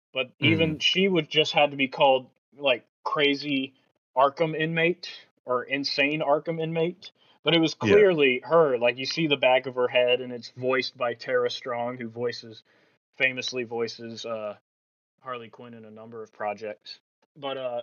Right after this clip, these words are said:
Speaker 1: yeah, so th-, this rights issue thing isn't, isn't crazy to D C fans. But yeah, they had filmed Batman and Cyborg, which is really sad. Uh, what do you think about the Justice League cameoing?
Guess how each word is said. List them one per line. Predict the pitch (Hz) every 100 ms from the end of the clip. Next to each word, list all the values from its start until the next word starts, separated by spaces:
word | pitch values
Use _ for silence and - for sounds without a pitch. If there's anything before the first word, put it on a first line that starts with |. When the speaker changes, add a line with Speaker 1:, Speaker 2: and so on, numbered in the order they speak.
| _
Speaker 1:
yeah, | 147 151
so | 127 - 139
th-, | 131 190
this | 165 214 240
rights | 254 240 -
issue | 202 - 175
thing | 160 175 165
isn't, | 139 147 147 _ _ -
isn't | 143 147 131 -
crazy | - 156 143 127 117
to | - 127
D | 127 120
C | - 123 120
fans. | 123 110 107 107 -
But | 139
yeah, | 156 190
they | 143 147
had | 143 170 180 165
filmed | - 160 135 120
Batman | 117 123 113
and | 107
Cyborg, | - 120 123 113 101 98 _ _ _ _
which | 131 131
is | 127
really | 123 165 147
sad. | - 143 131 131 _ _ _ _ _ _ _ -
Uh, | 131 120 113
what | 170
do | 233
you | 196 220
think | - 139
about | 127 120 113
the | 117
Justice | 139 151 - 113 -
League | 98 92 - _
cameoing? | - 117 117 123 95 90 87 90